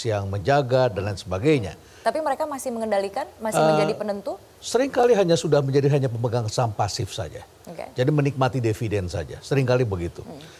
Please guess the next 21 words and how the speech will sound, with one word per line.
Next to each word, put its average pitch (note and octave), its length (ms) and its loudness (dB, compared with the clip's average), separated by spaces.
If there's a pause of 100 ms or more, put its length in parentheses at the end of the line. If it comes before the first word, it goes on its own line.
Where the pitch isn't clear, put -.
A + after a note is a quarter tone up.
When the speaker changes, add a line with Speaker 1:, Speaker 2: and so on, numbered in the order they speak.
Speaker 1:
Dan C#3+ 380 4 (120)
di C#3+ 140 2
sana G3 400 2
pajak B2 480 0
warisan C3+ 420 2
sangat B2+ 240 -2
besar. G2 400 0 (800)
Sehingga C#3 380 0
keluarga-keluarga B2 720 2
banyak B2 240 2
menyerahkan A#2 480 -4
asetnya C#3 580 -4
kepada A2 400 -6
universitas G2+ 800 -2
dan A2+ 160 -4
lain G2 140 -4
sebagainya, F2+ 580 -4
Speaker 2:
Hmm. - 80 -14
Speaker 1:
charity. A2 540 -4
Speaker 2:
Hmm. D#3 240 -14 (460)
Speaker 1:
Em, D#3 360 2